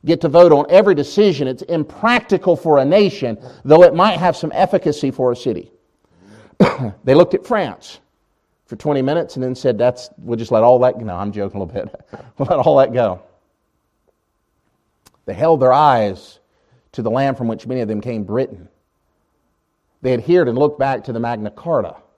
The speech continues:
And they said, "Wow, there were some wonderful liberties that England had. How do we preserve those?" And from that came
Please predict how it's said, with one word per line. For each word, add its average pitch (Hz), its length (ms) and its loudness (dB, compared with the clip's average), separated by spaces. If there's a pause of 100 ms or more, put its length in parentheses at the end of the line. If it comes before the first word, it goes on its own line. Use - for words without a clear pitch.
(720)
And 131 80 -12
they 139 80 -8
said, 143 180 -4
"Wow, 160 200 0
there 143 100 0
were 139 80 -2
some 127 240 -6
wonderful 151 400 -2
liberties 110 600 -2 (280)
that 120 140 -6
England 139 400 -4
had. 139 260 -6
How 151 200 -2
do 175 60 2
we 151 140 -2
preserve 127 540 -2
those?" 90 600 -10 (440)
And 127 200 -8
from 190 340 0
that 170 280 0
came 147 380 -6